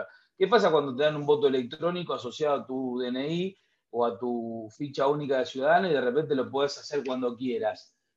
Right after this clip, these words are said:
¿Qué pasa cuando los gobiernos, eh, no tengan un, un periodo, eh, especificado de, de, de, de seis años? Porque básicamente vos pensás, ¿por qué se vota cada seis, cada cuatro? Porque obviamente es un costo altísimo, no hay un,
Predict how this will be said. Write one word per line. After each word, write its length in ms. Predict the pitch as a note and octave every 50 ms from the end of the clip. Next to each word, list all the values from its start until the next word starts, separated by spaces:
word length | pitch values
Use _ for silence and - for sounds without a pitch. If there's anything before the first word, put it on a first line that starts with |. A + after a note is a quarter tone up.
| _
¿Qué 100 | - F#3
pasa 260 | F3+ C#4 C#4 C#4+ C#4+ D#3
cuando 200 | D#3 C#3+ C#3 C#3
los 140 | C3+ C3
gobiernos, 640 | C3 C3 C3+ E3 G3 A3 A3 G#3+ G#3+ G#3 G#3+ G#3+ - - _ _ _ _ _ -
eh, 520 | - C3 B2+ B2 B2 A#2+ A#2+ A#2 A#2 A#2 - -
no 180 | D#3 F3 D#3+ D3
tengan 580 | - G#3+ G#3+ G#3+ G#3 G3+ G3+ G3 G3 F#3+ - -
un, 240 | D#3 C#3+ C#3 C#3 -
un 240 | D#3+ D3 D3 C3 B2+
periodo, 840 | D3 C#3 C#3+ D#3+ F3 F3 F3 E3+ D#3+ D#3 C#3+ C3 B2 A#2+ A#2 A2 - - _ _ _ _ -
eh, 260 | - A#2+ A#2 A#2 -
especificado 920 | - A2+ - D3 C#3+ - - A#2 A#2 C3+ B2+ D3+ F3 F#3 F3+ F3 E3+ D#3+ D3
de, 400 | C3+ B2+ B2+ B2 A#2+ A#2+ C3 - A#2+
de, 440 | A2+ B2+ C3 B2 A#2+ A#2+ A2+ A2+ G#2+
de, 100 | A2+ A#2+
de 260 | G#2+ G#2 A#2+ A#2 A2
seis 300 | - - D#3+ D3+ C#3+ -
años? 320 | F3+ - - D3 G3 F#3+ -
Porque 200 | - C3 A#2 B2
básicamente 440 | C#3+ F#3 G3 F#3 D#3 D#3 G3+ A3 G3+
vos 100 | G3+ D#3
pensás, 200 | F3 D#3 D#3 D3
¿por 160 | - F3+ E3+
qué 80 | G#3+ A#3
se 160 | - E3+ C#3+
vota 320 | C3+ C#3 C3 C3+ C#3 A#2+
cada 220 | A2 C3 B2 A#2+ B2
seis, 340 | - - D3 D3+ D#3+ D3+ -
cada 280 | - B2+ A#2+ A#2 G#2+ -
cuatro? 640 | C#3 D#3 D#3 D3+ D3+ - D3 C#3+ C#3 C#3 C#3 C#3 _ _ _ _ _ -
Porque 160 | C3+ D3 B3
obviamente 320 | C4+ E3+ F3+ A#3+ A#3+ G#3+
es 80 | - -
un 80 | C3
costo 240 | B2+ - - E3+ -
altísimo, 600 | C3+ C3 C3 - B3+ B3+ F#3+ - - B2 A#2+ A#2+ D3
no 60 | G#3
hay 100 | A3+ G#3+
un, 260 | F3 D#3+ C3 A#2+